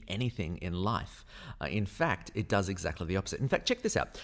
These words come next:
Stanford University did a research study with a hundred and four participants where they divided them randomly into two different groups.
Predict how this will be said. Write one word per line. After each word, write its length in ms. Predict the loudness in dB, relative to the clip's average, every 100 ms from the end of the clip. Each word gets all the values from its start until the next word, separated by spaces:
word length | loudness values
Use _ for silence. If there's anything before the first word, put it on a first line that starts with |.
| -6
Stanford 480 | 0 2 2 0 2
University 720 | 4 6 4 2 0 -2 -2
did 140 | 0 2
a 40 |
research 420 | 2 0 0 0
study 280 | 0 0 0
with 120 | 0
a 60 | 2
hundred 300 | 2 0 -2
and 100 | -4
four 400 | 0 4 4 2 -6 -4
participants 640 | -2 0 -2 -2 -4 -6 -4
where 80 | -2
they 140 | 0
divided 480 | 0 2 4 4 2
them 180 | 0 0
randomly 560 | 0 0 0 0 0
into 180 | -2 -4
two 180 | -4 -4
different 260 | -4 -6
groups. 380 | -2 -4 -4 -10